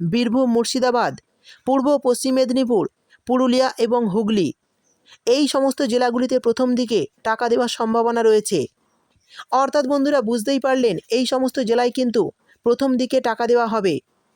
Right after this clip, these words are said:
তারপর ধাপে ধাপে পরবর্তী জেলাতে টাকা দেওয়া শুরু হবে। এবার জানিয়ে দেব নতুন জমির তথ্য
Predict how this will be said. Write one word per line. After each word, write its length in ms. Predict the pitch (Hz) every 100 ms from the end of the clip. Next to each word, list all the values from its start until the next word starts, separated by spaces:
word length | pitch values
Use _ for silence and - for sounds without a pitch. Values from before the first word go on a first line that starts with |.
| _ _ -
তারপর 340 | 240 254 285 220
ধাপে 280 | 220 220 254
ধাপে 300 | 247 247 175 214 -
পরবর্তী 420 | 220 233 247 254
জেলাতে 300 | 226 240 233
টাকা 220 | 247 220 233
দেওয়া 200 | 233 233
শুরু 220 | 233 226
হবে। 280 | 214 202 160 123 _ - _ _ -
এবার 300 | 254 302 277
জানিয়ে 320 | 247 247 262
দেব 160 | 269 254 214 - - 202
নতুন 300 | 226 240 269
জমির 260 | 254 262 247
তথ্য 220 | 254 -